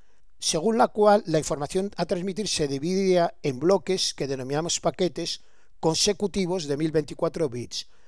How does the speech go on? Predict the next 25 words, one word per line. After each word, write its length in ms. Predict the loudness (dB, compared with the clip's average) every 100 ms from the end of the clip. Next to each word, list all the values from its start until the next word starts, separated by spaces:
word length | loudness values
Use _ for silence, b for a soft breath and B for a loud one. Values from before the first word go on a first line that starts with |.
| -18 2
a 100 | 4
los 180 | 4 0
que 120 | 0
se 120 | 2
añadía 800 | 2 4 2 2 2 4 2 2
una 200 | -4 -4
cabecera 640 | -2 -2 0 0 2 2 -2 b b b b
conteniendo 540 | 0 2 0 0 0 0
información 580 | -2 -2 -2 0 -2
de 100 | -2
identificación 920 | -4 -4 -6 -8 -12 -10 -10 -4 -2 0
del 140 | 0
paquete, 560 | 0 4 2 2 -6 -6 b b b b
de 180 | -2 0
forma 320 | 2 4 4
que 140 | 2 0
cada 220 | 0 0
uno 200 | 0 4
de 100 | 6
ellos 340 | 4 2 -4
podía 400 | -4 -4 0 0
seguir 540 | 0 -4 0 0 0 -2 -18 -20 -8
una 220 | 0 2
ruta 260 | 2 2 0
distinta 760 | 0 -2 0 -2 0 -4 -4